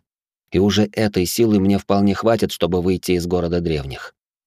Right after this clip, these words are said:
Да и жажда сделать что-то своё, уподобиться древним в создании техник, манила меня сейчас гораздо сильнее десятой звезды.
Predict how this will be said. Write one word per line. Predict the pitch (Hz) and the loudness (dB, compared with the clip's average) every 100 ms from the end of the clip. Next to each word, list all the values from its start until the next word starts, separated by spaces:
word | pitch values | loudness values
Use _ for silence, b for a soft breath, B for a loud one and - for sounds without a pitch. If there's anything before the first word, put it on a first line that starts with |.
| _ _ _ | _ _ _
Да | - 123 | -2 2
и | 123 | 4
жажда | 107 131 98 101 | 4 2 2 0
сделать | 92 117 107 95 | 2 2 2 0
что-то | - 104 | 0 -2
своё, | 98 90 87 113 104 - _ _ _ - | -2 -2 0 2 0 -4 _ _ _ -4
уподобиться | 101 127 139 127 120 | 0 4 4 4 2
древним | 110 131 113 117 110 | 2 2 2 2 2
в | |
создании | 104 107 104 107 107 101 | 0 0 0 2 4 2
техник, | - 123 120 110 | 0 -2 -2 -4
манила | 104 98 107 113 | -2 2 2 2
меня | 107 104 101 | 2 2 2
сейчас | 95 101 104 95 | 0 0 0 0
гораздо | 98 101 101 95 | -2 0 0 0
сильнее | 92 95 98 107 98 | 0 0 2 2 2
десятой | 85 92 95 87 90 | 0 -2 -2 -2 -2
звезды. | 80 90 80 71 - | -2 -4 -4 -8 -10